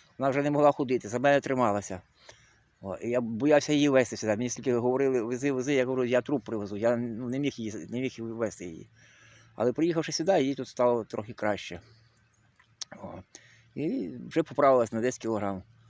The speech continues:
Правда, свого ще не набрала, бо багато дуже втратила ваги, але позитивні зміни є. О, і... в общем, рухаємось ми далі в цьому нап-, напрямку,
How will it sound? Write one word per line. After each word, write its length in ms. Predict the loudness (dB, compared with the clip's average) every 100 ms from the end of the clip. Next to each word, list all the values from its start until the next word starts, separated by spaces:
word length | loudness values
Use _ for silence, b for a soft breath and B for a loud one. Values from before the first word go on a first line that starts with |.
| b b b b
Правда, 220 | -2 0 2
свого 260 | 4 4
ще 140 | 2 0
не 100 | 4
набрала, 480 | 6 6 8 6
бо 160 | 4 -2
багато 320 | 0 2 2
дуже 200 | -2 -4
втратила 380 | 0 0 0 0
ваги, 320 | 0 2 0 -2 b b b b b _
але 840 | -8 -4 0 2 2 0 -4 -10 -14 B -16
позитивні 680 | -8 -4 0 0 2 -2 -2 -6
зміни 360 | -6 -4 -2
є. 240 | -4 -6 -10 b b b b b b b _ -20
О, 60 | -16 -16 -18 B B B B B B B -12
і... 400 | -8 -6 -6 -8 -14 b b b b _ -4
в 40 |
общем, 380 | 0 -2 0 4
рухаємось 500 | 6 8 6 0 -2
ми 120 | -4
далі 440 | 4 6 8 4
в 80 | 0
цьому 320 | 0 0 2
нап-, 540 | 2 2 0 -6 -12 0
напрямку, 580 | 2 4 0 -2 -6